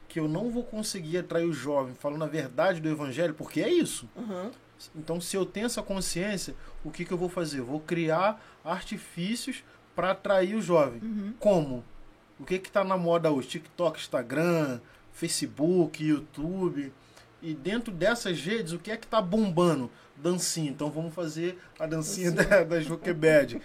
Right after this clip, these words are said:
Speaker 1: E é o que você falou. Porque quando, quando esse jovem que é alcançado, o jovem do passinho do funk,
Speaker 2: Uhum.
Speaker 1: que ele vê o passinho do evangelho
Speaker 2: É.
Speaker 1: e é alcançado, quando ele chega na igreja, na igreja, o que que ele quer fazer?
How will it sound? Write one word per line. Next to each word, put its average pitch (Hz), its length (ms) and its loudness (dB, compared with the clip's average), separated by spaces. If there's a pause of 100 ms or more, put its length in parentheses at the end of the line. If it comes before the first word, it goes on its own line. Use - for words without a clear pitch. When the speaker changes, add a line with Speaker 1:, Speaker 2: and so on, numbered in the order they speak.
(240)
Speaker 1:
E 185 80 0
é 202 60 6
o 202 60 2
que 202 100 -6
você 220 240 -2
falou. 220 440 -2 (180)
Porque 170 200 -8
quando, 208 220 -4
quando 214 300 -4
esse 254 260 -2
jovem 156 440 2
que - 100 -6
é 170 40 0
alcançado, 156 640 -2
o 131 40 -6
jovem 151 280 -2
do 156 80 -6
passinho 160 440 -2
do 160 80 -6
funk, 160 460 -6
Speaker 2:
Uhum. 233 280 -6
Speaker 1:
que 143 120 -4
ele 151 140 -2
vê 151 140 -2
o 175 80 2
passinho 185 440 -2
do 185 120 -6
evangelho 156 720 2
Speaker 2:
É. 208 340 4 (120)
Speaker 1:
e 170 60 4
é 180 40 10
alcançado, 175 580 4
quando 190 200 -4
ele 202 120 -4
chega 202 260 -2
na 202 100 4
igreja, 196 300 -4
na 180 120 0
igreja, 175 200 -2
o - 40 -8
que 214 60 -8
que 220 60 -8
ele 214 80 -10
quer 196 140 -4
fazer? 170 300 -4